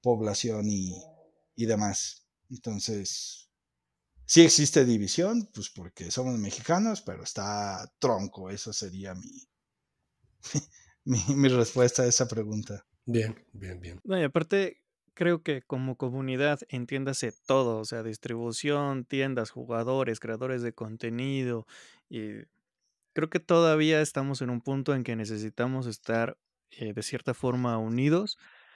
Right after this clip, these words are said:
Speaker 3: porque aunque sí nuestro mundo acaba de expandir, como lo dije, seguimos en un mundito chiquito. O sea,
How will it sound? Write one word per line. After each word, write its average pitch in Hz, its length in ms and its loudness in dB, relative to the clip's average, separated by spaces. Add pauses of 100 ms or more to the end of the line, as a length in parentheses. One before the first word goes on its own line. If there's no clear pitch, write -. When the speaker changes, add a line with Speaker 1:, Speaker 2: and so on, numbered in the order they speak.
(600)
Speaker 3:
porque 113 880 -2
aunque 113 300 -4
sí 151 180 -2
nuestro 156 280 0
mundo 135 300 0
acaba 131 360 0
de 120 80 0
expandir, 107 720 -4
como 104 280 -6
lo 101 120 -4
dije, 135 420 -2
seguimos 120 600 -4
en 110 140 -2
un 123 120 -4
mundito 135 460 0
chiquito. - 460 -10 (920)
O 107 160 -10
sea, 101 600 -4